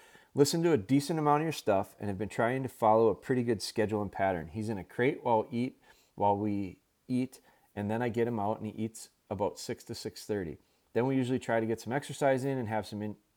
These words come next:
started introducing him to s-, things like place. Sorry for being long-winded, but my question is, what do you do in the dead time when, when there's maybe an hour before he goes down to bed? Appreciate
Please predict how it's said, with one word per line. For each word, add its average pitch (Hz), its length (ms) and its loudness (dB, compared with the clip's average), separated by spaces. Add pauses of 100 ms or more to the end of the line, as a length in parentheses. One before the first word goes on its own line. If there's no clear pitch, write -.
(140)
started 131 500 0
introducing 117 600 -4
him 110 140 -4
to 98 40 -8
s-, 92 100 -10
things 110 320 -8
like 87 240 -10
place. - 460 -6 (540)
Sorry 127 320 4
for 127 140 -6
being 123 180 -2
long-winded, 110 460 -2
but 104 100 -2
my 95 100 -10
question 117 400 -4
is, 95 120 -8
what 113 160 0
do 135 60 2
you 139 100 4
do 131 200 2
in 123 80 -2
the 107 60 -4
dead 107 360 -2
time 95 320 -4 (240)
when, 101 220 -4 (220)
when 104 200 -2
there's 101 180 -4
maybe 110 320 -2
an 95 140 -6 (100)
hour 117 260 4
before 110 320 -2
he 98 60 -4
goes 98 180 -4
down 95 220 -4
to 90 60 -6
bed? 95 240 -4
Appreciate 104 580 -4